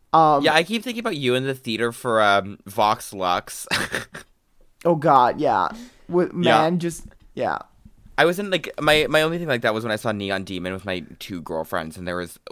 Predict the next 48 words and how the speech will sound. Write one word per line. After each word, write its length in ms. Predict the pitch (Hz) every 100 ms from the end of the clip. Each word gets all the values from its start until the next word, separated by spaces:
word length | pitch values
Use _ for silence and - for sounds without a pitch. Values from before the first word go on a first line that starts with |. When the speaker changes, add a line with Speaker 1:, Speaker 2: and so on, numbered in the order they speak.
| -
Speaker 2:
one 260 | 92 98 92
other 180 | 95 87
person 480 | _ 110 95 98
in 80 | 92
the 100 | 95
theater, 320 | - 95 85
and 100 | 87
they 80 | 87
left 380 | 87 82 80 -
at 80 | 76
the 120 | 80
last 320 | 76 71 -
scene, 340 | - 65 71 101
like, 180 | 90 87
right 140 | 87
before 180 | 87 95
the 60 | 90
credits, 280 | 101 76 -
'cause 100 | 90
they 80 |
were 80 | 82
too 160 | - 85
disgusted. 640 | 85 - 67 - - 98 - _ _ _ _ _ _ _ -
Speaker 1:
When 160 | 156
she 120 | 156 -
eats 200 | 143 -
the 140 | 135
eye. 460 | 104 92 113 143 143 _ _ _ _ _ _ - -
Speaker 2:
Mm-hmm. 320 | 117 110 82 90 _ _ _ _ _ _ _ _ _ -
Speaker 1:
I 120 | 170
love 200 | 170 165
Neon 180 | 175 165
Demon, 220 | 165 131
too. 160 | 131 156 - _ -
But, 180 | -
uh, 120 | 170 120
I 80 | 262
mean, 160 | 285
I 80 | 247
get 160 | 240 302
to 100 | 311
watch 200 | 294 -
a 40 |
lot 200 | 202 196
of 40 | 202
movies 260 | 208 202
with 80 | 208
Man, 500 | 190 170 165 165 165